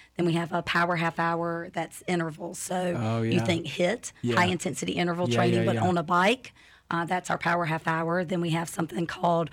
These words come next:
Speaker 1: Ride On and Tone, where we use toning bars. So you get not just lower body workout, but you get upper body workout
Speaker 2: Mm-hmm.
Speaker 1: too. And that's fifty minutes. And then a traditional class is a hip trip, which incorporates all of the traditional training variables of indoor cycling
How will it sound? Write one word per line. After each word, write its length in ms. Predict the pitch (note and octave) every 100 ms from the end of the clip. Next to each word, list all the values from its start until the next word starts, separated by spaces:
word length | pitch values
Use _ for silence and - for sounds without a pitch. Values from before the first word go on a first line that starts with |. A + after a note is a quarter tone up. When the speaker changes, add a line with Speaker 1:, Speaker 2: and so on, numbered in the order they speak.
| - -
Speaker 1:
Ride 220 | - F3 F3
On 140 | E3+
and 100 | E3+
Tone, 540 | - F3 E3+ F3+ C4+ - - -
where 160 | - E3+
we 80 |
use 240 | E3 E3+ -
toning 440 | - F3 F3 F3
bars. 460 | D#3+ E3+ E3+ F3 F3
So 220 | - -
you 160 | E3+ D3+
get 180 | F#3
not 180 | D#3+ F3+
just 220 | F#3 -
lower 200 | F3 E3
body 420 | E3 E3+ E3+ F3 F3
workout, 460 | F3 D#3 F3+ F3
but 80 | -
you 80 | F#3+
get 160 | F3+ -
upper 160 | -
body 240 | F3+ F3 F3
workout 360 | F3+ - B2+
Speaker 2:
Mm-hmm. 120 | B2+
Speaker 1:
too. 380 | F#3 F3+ F3 F3 - - - -
And 280 | - E3 E3
that's 180 | F3 -
fifty 380 | - F#3 - E3
minutes. 480 | E3 E3 F3 F#3 -
And 160 | E3+
then 180 | E3+ F3
a 240 | F3+ D#3+ E3
traditional 840 | - D#3+ F3 - F3+ E3+ E3 E3+ - _ _ _ _
class 340 | - E3 D#3
is 180 | F3 F3
a 40 | D3
hip 260 | C#3 F#3
trip, 400 | - - F3+ G3 - - - -
which 180 | E3 D#3+
incorporates 480 | - E3+ F#3+ E3+
all 220 | E3+ E3+ E3+
of 100 | D#3
the 80 |
traditional 480 | E3+ E3+ E3 - E3
training 300 | D#3 E3+ E3
variables 560 | D#3+ E3+ E3+ E3+ E3 F#3
of 120 | F3
indoor 220 | F3 E3+
cycling 560 | E3 F3 E3+ F#3 F3